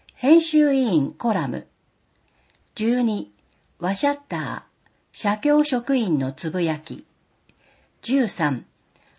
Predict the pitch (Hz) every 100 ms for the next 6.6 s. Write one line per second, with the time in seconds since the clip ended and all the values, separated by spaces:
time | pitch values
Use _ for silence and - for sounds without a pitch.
0 | _ - - 294 302 277 262 240 - -
1 | 135 - _ _ _ _ - 202 202 285
2 | 285 262 233 214 196 - _ - 208 220
3 | 196 196 175 156 - _ _ _ _ _
4 | _ _ _ _ _ - 190 302 262 190
5 | 208 175 151 - _ _ _ _ - 226
6 | 240 233 208 180 170 151